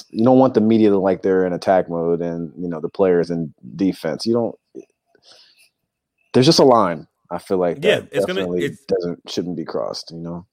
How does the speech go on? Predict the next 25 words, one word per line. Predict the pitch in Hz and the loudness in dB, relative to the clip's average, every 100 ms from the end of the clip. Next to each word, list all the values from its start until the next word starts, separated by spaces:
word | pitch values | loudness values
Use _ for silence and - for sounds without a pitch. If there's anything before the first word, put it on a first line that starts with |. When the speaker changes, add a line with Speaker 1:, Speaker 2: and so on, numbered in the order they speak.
| - | -14
Speaker 2:
I, | 127 _ _ | -14 _ _
yeah, | 160 135 | -10 -10
I | |
think | 135 | -10
there's | 185 | -12
a | 156 | -10
part | 165 147 | -6 -4
where | 135 | -6
it's | 123 | -8
cool | 147 | -10
to | 131 | -8
be | 120 | -8
a | |
critic | 113 135 113 107 _ _ _ | -8 -8 -8 -10 _ _ _
un-, | 110 110 | -16 -16
until, | 101 107 - 113 107 | -16 -18 -12 -12 -12
until | 98 95 117 | -16 -16 -16
things | 104 110 101 95 | -12 -14 -14 -16
end | 92 98 | -18 -14
up, | 98 90 _ _ _ _ - | -14 -16 _ _ _ _ -20
um, | 95 92 87 80 _ _ _ | -16 -16 -20 -20 _ _ _
crossing | 123 110 104 | -14 -14 -14
that | 90 85 | -20 -20
line. | 87 - _ _ | -20 -20 _ _
So | - 120 110 101 | -10 -8 -8 -12